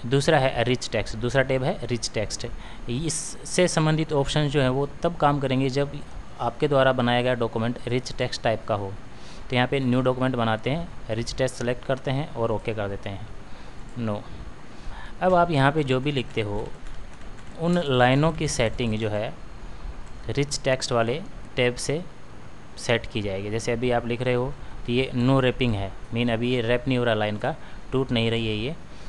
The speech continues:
तो यहाँ पे रिच text में जाके देखो, यहाँ पे no wrapping selected है। wrap to window करोगे तो ये विंडो तक rape हो जाएगा, यहाँ तक टूट गई line, उसके बाद में नीचे आ गई।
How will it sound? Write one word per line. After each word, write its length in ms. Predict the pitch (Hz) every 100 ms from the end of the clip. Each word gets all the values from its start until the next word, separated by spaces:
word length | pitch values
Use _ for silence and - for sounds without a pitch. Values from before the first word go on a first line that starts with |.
| -
तो 80 | 120
यहाँ 100 | 117
पे 80 | 127
रिच 160 | 131 -
text 240 | 131 -
में 60 | 127
जाके 220 | 123 127
देखो, 220 | 123 123
यहाँ 140 | 127 120
पे 120 | 120
no 180 | 117 123
wrapping 300 | 120 127 120
selected 400 | 110 107 110 101
है। 180 | 101 104
wrap 260 | 120 139
to 100 | 143
window 240 | 131 135 139
करोगे 280 | 135 135
तो 120 | 135 139
ये 60 |
विंडो 260 | 123 123 127
तक 180 | 127 -
rape 200 | 117 113
हो 80 |
जाएगा, 320 | 101 95 98 98 - - - - - -
यहाँ 200 | 110 120
तक 140 | 120 - - -
टूट 160 | 127 127
गई 140 | 127
line, 240 | 120 120 131
उसके 220 | 113 123
बाद 160 | 113
में 120 | 120 123
नीचे 240 | 113 107
आ 120 | 101
गई। 180 | 95